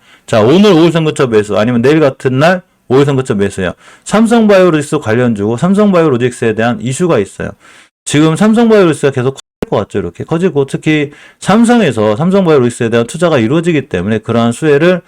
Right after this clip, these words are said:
서린바이오가 받을 확률이 굉장히 커요. "알았어. 알았으니까 그냥 오일선만 깨지만 나는 오일선에 살게." 이렇게 하시면 돼요. 내일 때도 이상하지 않은 거예요.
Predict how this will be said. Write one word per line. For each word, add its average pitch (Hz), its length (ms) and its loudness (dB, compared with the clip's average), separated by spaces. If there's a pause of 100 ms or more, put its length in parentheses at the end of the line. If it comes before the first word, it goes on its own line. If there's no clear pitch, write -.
(240)
서린바이오가 170 720 2
받을 113 300 -4
확률이 110 180 -2
굉장히 98 320 -4
커요. 90 240 -6 (460)
"알았어. - 480 -2 (100)
알았으니까 113 760 -2
그냥 95 180 -4
오일선만 127 480 0
깨지만 117 420 -4
나는 127 300 -2 (240)
오일선에 170 480 2
살게." 127 340 -6
이렇게 120 240 -4
하시면 117 280 -4
돼요. 101 140 -2
내일 165 320 2
때도 160 220 0
이상하지 123 300 0
않은 104 200 -4
거예요. 98 220 -10